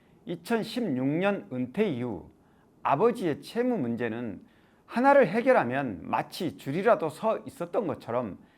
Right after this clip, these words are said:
다음 채무 문제가 생기는 것의 반복이었다고 밝혔습니다. 이번 고소는 박세리 희망재단이 이사회 결의를 거쳐 결정한 것이지만 재단 이사장이 박세리인 만큼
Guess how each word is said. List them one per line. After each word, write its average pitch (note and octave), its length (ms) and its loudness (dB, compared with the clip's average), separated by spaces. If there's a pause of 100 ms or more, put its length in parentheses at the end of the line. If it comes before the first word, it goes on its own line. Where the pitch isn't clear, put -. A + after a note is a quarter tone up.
(280)
다음 E3+ 500 -4
채무 G#3+ 380 -8
문제가 G#2 680 -8
생기는 G#3+ 440 -8
것의 B2 400 -8 (480)
반복이었다고 B2 720 -6
밝혔습니다. - 640 -16 (720)
이번 A#3 360 6
고소는 C#3+ 720 -2
박세리 D#3 460 -6
희망재단이 C3 920 -4
이사회 D#3 800 -2
결의를 D3+ 420 0
거쳐 F#2 400 -10 (400)
결정한 B2+ 540 -6
것이지만 F2+ 520 -12 (560)
재단 D3+ 460 0
이사장이 D3+ 800 -2
박세리인 F3 540 -6
만큼 F2+ 440 -12